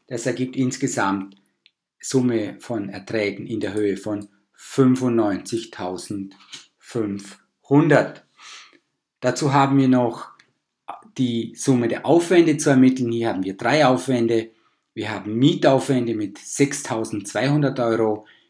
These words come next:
Wir haben Löhne mit fünfunddreißigtausendsechshundert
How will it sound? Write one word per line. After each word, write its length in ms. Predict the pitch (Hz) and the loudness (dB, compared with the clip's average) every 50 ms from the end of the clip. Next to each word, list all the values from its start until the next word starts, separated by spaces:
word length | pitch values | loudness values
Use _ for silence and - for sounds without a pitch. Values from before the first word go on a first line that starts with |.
| _ | _
Wir 160 | - 110 107 113 | -8 -6 -4 -4
haben 200 | 110 113 113 113 | -2 0 0 0
Löhne 360 | 117 120 123 127 127 120 113 | 2 2 2 2 0 0 0
mit 220 | 117 113 113 - | 0 0 -2 -4
fünfunddreißigtausendsechshundert 2250 | - - - 139 170 185 185 165 147 147 127 117 113 - - - - - 104 101 107 101 - - 98 98 - _ _ _ _ - - 143 143 - - - 156 156 143 139 131 127 - - | -6 2 2 4 4 4 2 2 2 2 2 2 0 -2 -4 -8 -8 -6 -6 -6 -6 -6 -8 -10 -10 -12 -12 _ _ _ _ -4 -2 -2 -2 -2 -2 0 2 2 4 4 2 0 -2 -10